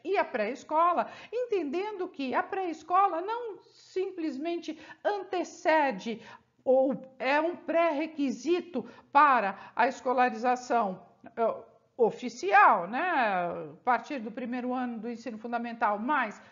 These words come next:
a gente já sabe que as crianças são, os pais, né, são obrigados, as famílias são obrigadas a matricular a partir dos quatro anos, portanto, já na pré-escola, já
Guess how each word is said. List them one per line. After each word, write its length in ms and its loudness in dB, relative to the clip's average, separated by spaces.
a 100 -4
gente 240 -8
já 140 -6
sabe 400 0
que 100 -10
as 140 -10
crianças 400 -6
são, 240 -4
os 320 -10
pais, 420 4
né, 200 -4
são 240 -2
obrigados, 580 0
as 160 -10
famílias 420 -4
são 180 -6
obrigadas 640 -4
a 40 0
matricular 760 -4
a 160 2
partir 540 -4
dos 200 -12
quatro 340 -4
anos, 200 -4
portanto, 560 -8
já 360 -2
na 140 -2
pré-escola, 840 -2
já 400 2